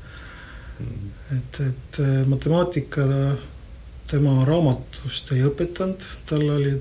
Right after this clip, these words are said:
Speaker 2: Mati jaoks olid tal tehtud oma töölehed.
Speaker 1: Ossoo.
Speaker 2: Kus oli siis, noh, muuhulgas oli seal üritatud nagu tekitada mingit siirdeid ka teistesse ainetesse, noh, füüsika, eks ole, kõige lihtsam.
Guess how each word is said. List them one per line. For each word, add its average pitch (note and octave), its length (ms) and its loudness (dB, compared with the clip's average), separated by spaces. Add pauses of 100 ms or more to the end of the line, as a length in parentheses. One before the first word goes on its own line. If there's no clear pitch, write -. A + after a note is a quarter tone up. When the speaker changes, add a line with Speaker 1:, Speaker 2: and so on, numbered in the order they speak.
Speaker 2:
Mati D#3+ 440 0
jaoks C3 400 0
olid C3+ 320 2
tal C#3 240 2 (420)
tehtud C#3+ 440 0
oma C#3+ 400 4 (140)
töölehed. A#2+ 600 2 (600)
Speaker 1:
Ossoo. - 420 -4 (800)
Speaker 2:
Kus - 320 -2 (100)
oli C3 320 4
siis, C3+ 380 -2 (140)
noh, C3+ 180 4 (180)
muuhulgas C3+ 580 4
oli C3+ 180 4
seal C#3 260 2 (160)
üritatud C3+ 680 0
nagu C#3+ 300 -2 (240)
tekitada C#3 500 0
mingit C#3 320 4
siirdeid C#3 480 4
ka C#3 100 0
teistesse E3 480 4
ainetesse, B2+ 680 2 (220)
noh, C#3 180 0
füüsika, C3 560 0
eks - 160 -6
ole, C3+ 160 0
kõige C3+ 240 4
lihtsam. B2+ 400 0